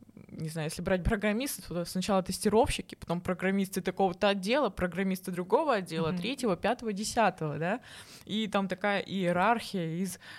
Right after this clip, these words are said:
Speaker 1: м, программистов. И я представляю, как там,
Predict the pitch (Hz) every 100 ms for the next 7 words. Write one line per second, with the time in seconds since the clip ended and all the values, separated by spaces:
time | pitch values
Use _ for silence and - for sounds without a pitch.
0 | - - 165 156 156 185 170 190 208 214
1 | 190 - 170 196 190 180 180 185 185 254
2 | 208 170 208 214 - 196 190